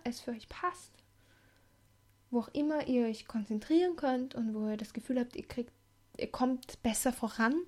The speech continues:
weil ihr nicht so abgelenkt seid. Das passt für euch.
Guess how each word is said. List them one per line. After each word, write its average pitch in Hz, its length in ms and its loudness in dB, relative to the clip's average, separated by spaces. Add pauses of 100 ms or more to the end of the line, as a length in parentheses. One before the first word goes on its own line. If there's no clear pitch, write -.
(440)
weil 240 120 6
ihr 233 80 8
nicht 233 180 2
so - 100 -4
abgelenkt 247 560 0
seid. 226 340 -2 (1500)
Das 226 200 -2
passt - 340 -6
für 220 120 -8
euch. 208 280 -6